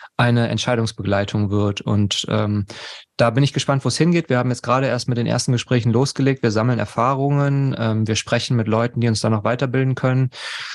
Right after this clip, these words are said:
Ähm, mal sehen, wie das funktioniert. Wir müssen natürlich auch, äh, mit unseren eingehenden Leads anders umgehen jetzt an der Stelle und uns überlegen, wann, ähm, wann bietet man das Gespräch an?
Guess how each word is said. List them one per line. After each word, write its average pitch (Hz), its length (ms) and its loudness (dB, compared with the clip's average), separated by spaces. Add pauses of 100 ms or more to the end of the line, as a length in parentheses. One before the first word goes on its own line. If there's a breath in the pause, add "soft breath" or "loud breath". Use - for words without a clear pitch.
(160 loud breath)
Ähm, 113 440 4 (640)
mal 120 200 6
sehen, 127 300 2
wie 117 80 0
das 113 140 -2
funktioniert. 123 580 2
Wir 113 80 0
müssen 117 220 2
natürlich 113 380 0
auch, 113 280 -2
äh, 113 100 2
mit 107 200 0
unseren 110 560 2 (240 loud breath)
eingehenden 123 720 2
Leads 120 500 0
anders 131 340 0
umgehen 143 480 2
jetzt 143 180 0
an 131 100 0
der 131 100 2
Stelle 135 300 0
und 117 80 0
uns 113 140 0
überlegen, 117 580 0 (360 loud breath)
wann, 127 640 2
ähm, 113 440 0
wann 120 220 0 (120)
bietet 113 280 2
man 117 140 2
das 113 100 -2
Gespräch 110 440 -2
an? 160 300 0